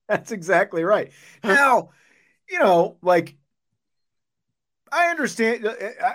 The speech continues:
and I agree with the perspective that you're talking about. And like what Brian Curtis is saying here, I, I think that it probably would give some people a different perspective that maybe you sort of, you know, you, you haven't had for a while, that maybe you need a little bit.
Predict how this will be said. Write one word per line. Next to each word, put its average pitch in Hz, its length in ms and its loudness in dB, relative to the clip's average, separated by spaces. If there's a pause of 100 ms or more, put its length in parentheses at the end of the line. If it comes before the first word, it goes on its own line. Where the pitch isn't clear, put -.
and 175 120 0
I 247 100 4
agree 233 220 0
with 233 120 -4
the 190 60 -14
perspective 175 540 -4
that 175 120 -8
you're 135 100 -12
talking 170 340 -4
about. 98 240 -10
And 139 220 -6
like 143 240 -2
what 139 220 -6
Brian 151 260 -4
Curtis 160 340 -6
is 113 140 -14
saying 123 340 -6
here, 113 320 -6
I, 131 220 -4 (120)
I 131 40 -8
think 151 240 -12
that 160 80 -2
it 143 120 -8
probably 143 560 -4
would 139 500 -4
give 135 460 -6 (720)
some 180 240 -4
people 185 320 0
a 185 60 2
different 170 420 -4
perspective 156 600 -4
that 120 160 -12
maybe 147 320 -4
you 143 480 -6
sort 180 260 -2
of, 170 280 -2
you 185 100 -8
know, 185 80 -8
you, 185 260 -8
you 214 120 -2
haven't 208 320 0
had 165 280 -2
for 110 120 -10
a 110 60 -6
while, 87 260 -10
that - 140 -20
maybe 170 220 -6
you 175 120 -6
need 156 380 -8 (520)
a 123 80 -8
little 120 240 -8
bit. 92 260 -16